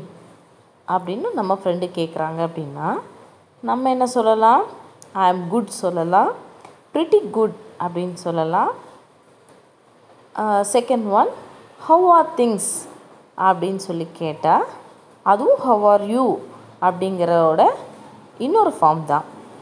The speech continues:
நம்ம reply என்ன சொல்லலாம்? "Not bad" அப்படின்னு சொல்லலாம். இதுக்கும் வந்து "doing good" அப்படின்னு சொல்லலாம். அஹ், good அப்படின்றதையும் சொல்லலாம்.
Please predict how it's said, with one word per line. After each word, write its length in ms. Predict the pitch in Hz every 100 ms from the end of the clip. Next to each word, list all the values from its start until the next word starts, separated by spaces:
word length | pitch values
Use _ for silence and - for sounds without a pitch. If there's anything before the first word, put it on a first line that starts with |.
| - - - - - - - - - -
நம்ம 200 | - 311
reply 280 | 302 302 330
என்ன 180 | 285 269
சொல்லலாம்? 600 | 269 247 240 240 254 240 - - - - 202
"Not 220 | 240 214 175
bad" 300 | 185 180 156 - - - - _
அப்படின்னு 340 | 180 165 175 180
சொல்லலாம். 640 | - 165 160 175 247 494
இதுக்கும் 420 | - 277 359 349 330
வந்து 440 | 247 233 339 622 - - - _ _ _ 233
"doing 320 | 285 294 214
good" 200 | 175 214 - - -
அப்படின்னு 320 | 165 185 190
சொல்லலாம். 560 | 190 - 175 175 202 381 - - - _ _ _ _ _ _ _ -
அஹ், 460 | 254 208 202 196 196
good 160 | 233 320 - -
அப்படின்றதையும் 600 | 196 208 202 185 196 226
சொல்லலாம். 540 | 233 175 175 185 247